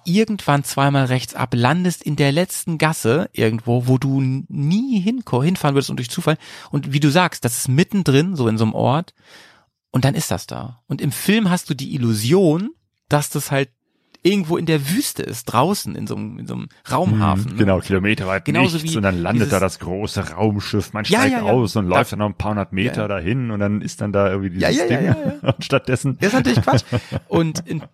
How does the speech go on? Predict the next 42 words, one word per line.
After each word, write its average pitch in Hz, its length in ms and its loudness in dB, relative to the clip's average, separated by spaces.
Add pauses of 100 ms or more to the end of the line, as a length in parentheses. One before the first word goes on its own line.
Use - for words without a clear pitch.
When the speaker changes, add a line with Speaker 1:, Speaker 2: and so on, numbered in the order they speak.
Speaker 1:
äh, 160 140 0
ein 156 140 -2
paar 185 180 0
Kilometer 190 420 2
von 185 140 0
da 165 160 0
an 135 80 -2
der 127 80 -2
Küste 170 320 -4
von 143 140 -4
Djerba, 120 360 0
da 165 80 0
ist - 220 -4
von 135 180 0
dem, 123 400 2
ähm, 110 560 -4 (580)
von 127 160 0
Obi-Wan 135 600 2
Kenobi 113 560 0
das 185 240 -2
Haus. 190 340 -6 (680)
Und 131 360 2
das - 260 -2
zum 143 160 0
Beispiel 131 340 2
steht 127 300 0
ja 123 80 2
auch - 200 -2
mitten 147 540 0
in - 140 -2
der 117 240 2
Wüste 147 360 -2
auf 117 100 -6
so 123 100 -6
Felsen 120 800 0
und 117 160 -6
so 117 100 -4
in 117 100 -2
dem 110 140 -2
Film 120 460 0
und 113 80 -6
so. 117 140 0